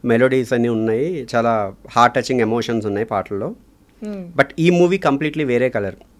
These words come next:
Speaker 1: కంప్లీట్గా న్యూ ఏజ్ kind of color ఉంటుంది. At the same time అతను కొన్ని, ఆ, నాకు ఇన్‌పుట్స్, ఇనీషియల్ ఇన్‌పుట్స్ ఇలా ఉంటే బాగుంటుంది, ఇలా అనుకుంటున్నాను నేను అన్న పాయింట్‌లో అన్నారు. అంటే నేను లాంగ్ బ్యాక్ చేసుకున్న కొన్ని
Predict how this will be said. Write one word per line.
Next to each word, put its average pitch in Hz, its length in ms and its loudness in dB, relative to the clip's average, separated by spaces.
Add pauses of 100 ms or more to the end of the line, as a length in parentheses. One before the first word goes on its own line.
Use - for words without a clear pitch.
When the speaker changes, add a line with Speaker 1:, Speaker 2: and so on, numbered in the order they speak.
(800)
Speaker 1:
కంప్లీట్గా 123 360 -4
న్యూ 117 180 4
ఏజ్ 131 220 2
kind 127 200 2
of 117 60 -2 (100)
color 110 200 0
ఉంటుంది. 113 300 -4
At 127 80 -2
the 113 120 -6
same 110 200 -2
time 113 180 -4 (760)
అతను 160 220 4
కొన్ని, 147 360 4 (100)
ఆ, 127 360 -4
నాకు 120 300 2
ఇన్‌పుట్స్, 139 400 -2
ఇనీషియల్ 131 420 0
ఇన్‌పుట్స్ 131 320 -2
ఇలా 131 180 4
ఉంటే 127 240 0
బాగుంటుంది, 120 680 0
ఇలా 139 260 0
అనుకుంటున్నాను 131 580 0
నేను 117 220 0
అన్న 123 140 -2
పాయింట్‌లో 113 440 -2
అన్నారు. 98 400 -6 (120)
అంటే 160 540 -4 (480)
నేను 147 360 6
లాంగ్ 139 260 6
బ్యాక్ 165 260 4
చేసుకున్న 143 360 0
కొన్ని 101 760 -2